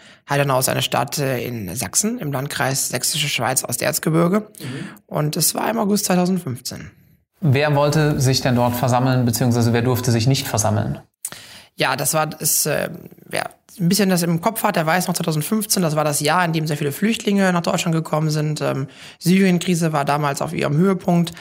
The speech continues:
Speaker 1: Ähm, und, ähm, in Heidenau gab es eben eine Erstaufnahmeeinrichtung für, ähm, für Flüchtlinge in dem, auf dem Gelände eines ehemaligen Baumarktes, Praktikerbaumarktes. Und, ähm,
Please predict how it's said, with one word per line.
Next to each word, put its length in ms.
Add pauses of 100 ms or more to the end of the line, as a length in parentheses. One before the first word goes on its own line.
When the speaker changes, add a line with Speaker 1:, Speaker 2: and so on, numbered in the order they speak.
(360)
Speaker 1:
Ähm, 460
und, 420
ähm, 300 (320)
in 160
Heidenau 300
gab 180
es 140
eben 180
eine 180
Erstaufnahmeeinrichtung 1400
für, 560
ähm, 380
für 180
Flüchtlinge 640 (400)
in 80
dem, 380
auf 100
dem 160
Gelände 260
eines 220
ehemaligen 460
Baumarktes, 520
Praktikerbaumarktes. 1200 (480)
Und, 460
ähm, 340